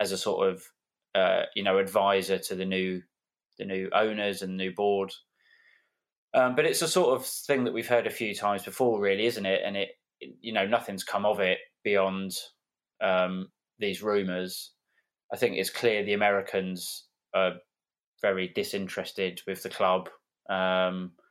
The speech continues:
and I know that Parish was, was over in the States at, at the, the basketball team, I think, that they own,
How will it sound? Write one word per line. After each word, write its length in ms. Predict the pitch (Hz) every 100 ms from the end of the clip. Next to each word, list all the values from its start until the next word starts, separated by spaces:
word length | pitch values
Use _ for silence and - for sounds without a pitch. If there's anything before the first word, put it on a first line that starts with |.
| _ _ -
and 300 | 98 95 85 - - -
I 80 | 101
know 160 | 107 98
that 140 | -
Parish 400 | 107 104 98 -
was, 320 | 98 90 -
was 140 | 107 101
over 260 | 101 92
in 80 | 95
the 80 | 92
States 480 | - 107 95 - 98
at, 160 | 90 - _ -
at 160 | 95
the, 160 | 92 90 _ _ _ _ _ _ _
the 120 | 104
basketball 560 | 95 113 107 - 98 95
team, 280 | - 95 92
I 40 |
think, 240 | - 95 98
that 140 | 90
they 160 | 95 95
own, 340 | 92 92